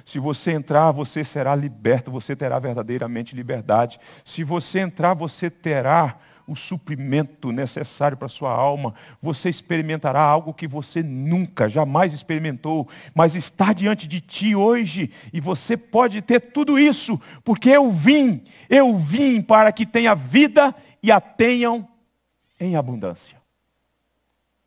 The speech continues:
Que você não desperdice a decisão de adentrar a porta da salvação nessa noite. Cristo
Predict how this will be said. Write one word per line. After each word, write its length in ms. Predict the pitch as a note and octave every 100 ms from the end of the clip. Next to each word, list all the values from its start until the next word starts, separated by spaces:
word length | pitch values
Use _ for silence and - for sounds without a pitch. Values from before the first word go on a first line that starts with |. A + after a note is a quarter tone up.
| _ _ _ _ _ _ _ _ _ _ _
Que 100 | D#3+
você 300 | D#3+ - F3
não 160 | E3+ E3
desperdice 1300 | C3 D#3+ - D#3+ A2+ G2+ F#2 A#2 C#3+ - - - _ _ _ _ - - _ _ _
a 120 | B2
decisão 1000 | G#2+ A2 C#3+ - C#3 F2+ F#2+ C#3+ C#3 G#2+ - _ _ _ _ _ _ _ _ _ _ _ _ _ _
de 160 | G2 C3+
adentrar 460 | B2+ B2+ C3+ C3+
a 40 | A#2
porta 320 | - A#2+ A2
da 100 | G2+
salvação 500 | - F2 F2 - F#2
nessa 240 | E2+ -
noite. 500 | E2 E2+ - - - _ _ _ _ _ _ _ _ _ _ _ _ _ _ _ _ _ _ _ _ _ _
Cristo 580 | - E3 E3 - F3+